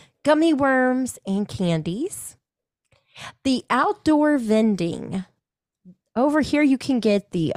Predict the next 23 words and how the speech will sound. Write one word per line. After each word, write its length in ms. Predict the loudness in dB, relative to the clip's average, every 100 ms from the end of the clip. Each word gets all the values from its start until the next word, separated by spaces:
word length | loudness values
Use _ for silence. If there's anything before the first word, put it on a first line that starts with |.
| -6 0
bacon 520 | 0 0 0 2 2 0
wrapped 500 | -4 -2 0 -2 -6
hot 340 | -6 -2 -2
dog 360 | 0 2 0 -4 -16 -20 -16 -2
topped 280 | 0 0
with 140 | -4 -6
peppers 400 | -4 0 0 0
and 100 | 0
onions 440 | 0 0 -2 -4
and 200 | -4 -4
served 400 | -2 0 0 0
with 160 | -4 -4
a 60 |
side 280 | -4 -2 -2
of 100 | -4
chips. 640 | -4 -6 -6 -12 -12 -12 -18 _ _ _ _ -20 -20 -6
There's 200 | -4 -4
also 360 | -2 -4 -2 -2
a 140 | 2 0
barbecue 920 | -2 -6 -2 -2 -2 -6 -6 -4 -2 -4 -6
chipotle 840 | -6 -6 -2 -2 -2 -4 -2 -4 -8 -20 _ _ _
turkey 400 | -8 -8 -6 -8
leg, 440 | -6 -4 -4 -6